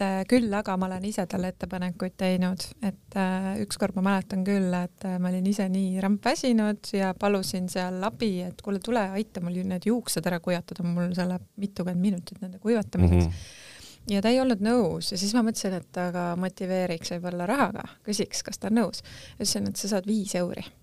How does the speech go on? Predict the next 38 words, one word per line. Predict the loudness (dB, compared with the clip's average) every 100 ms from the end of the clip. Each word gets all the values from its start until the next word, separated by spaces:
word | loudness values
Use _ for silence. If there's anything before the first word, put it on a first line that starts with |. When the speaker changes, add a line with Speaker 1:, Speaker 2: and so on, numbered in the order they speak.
| _ 0
Speaker 2:
Mhm. | 6 6 4 -2
Speaker 1:
Siis | -12 -14
ta |
ütles, | -10 -10 -14 _
"Jess, | -6 -4 -2 -2
ma | 0
olen | 0
nõus." | -2 -4 -10 -12 -14 4
Speaker 2:
Okei. | 6 8 4 4 -6 _ _ _ _ _ _ 2
Äh, | 6 6 6 6 4 4 2 2 0 -2 -10 _ 6
nii, | 6 6 4
tööst | 6 6 8
me |
rääkisime. | 6 6 4 4 6 4 0 _ -20 -20 _ _ _
Äh, | -2 2 4 4 4 4 2 0 0 0 -2 -10 -18 -18 -4 8
su-, | 10 12
suurtemate | 10 10 8 4 6
laste | 6 6 6
töödest | 8 6 2
me | 2
saame | 4 4
nagu | 4 6
veel, | 6 4 -2 2
tuleb | 4 4 4
ve-, | 4
no, | 6 8
te-, | 6 6
täitsa | 4 4 6
pärast | 6 6
veel | 6
rääkida. | 6 6 4 2 -4 _ _ _ 4
Siis | 10
on, | 10 10
siis | 10 10
on | 10 6 8
alati | 8 8 8
hea | 8 8
küsimus, | 6 6 4 4